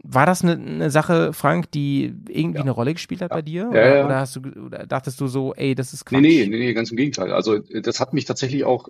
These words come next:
Speaker 2: lange überlegen lassen, ob ich das überhaupt machen soll. Ähm, weil genau diese, diese Themen wie,
Speaker 1: Mhm.
Speaker 2: unterstütze ich damit jetzt, äh, vielleicht jemanden, den ich eigentlich wirklich nicht unterstützen will, äh,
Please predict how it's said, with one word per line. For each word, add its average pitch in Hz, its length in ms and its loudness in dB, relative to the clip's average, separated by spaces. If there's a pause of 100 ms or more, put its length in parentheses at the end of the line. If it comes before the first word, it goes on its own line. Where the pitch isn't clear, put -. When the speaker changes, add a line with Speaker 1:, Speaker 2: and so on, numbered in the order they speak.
Speaker 2:
lange 120 280 4
überlegen 131 420 4
lassen, 135 260 0
ob 113 100 -2
ich 127 80 -4
das 127 100 -6
überhaupt 113 200 -2
machen 127 240 -4
soll. 101 300 -6 (500)
Ähm, 110 400 -2
weil 113 160 4
genau 117 280 4
diese, 117 360 4
diese 104 240 -4
Themen 120 340 2
wie, 104 200 -2 (180)
Speaker 1:
Mhm. 127 320 -6 (300)
Speaker 2:
unterstütze - 480 0
ich 123 40 0
damit 127 280 2
jetzt, - 420 0
äh, 110 380 2
vielleicht 113 300 2
jemanden, 120 520 2
den 113 140 0
ich - 160 -2
eigentlich 113 260 -4
wirklich 117 340 -2
nicht 120 140 -4
unterstützen 107 500 -2
will, 117 400 2
äh, - 100 -2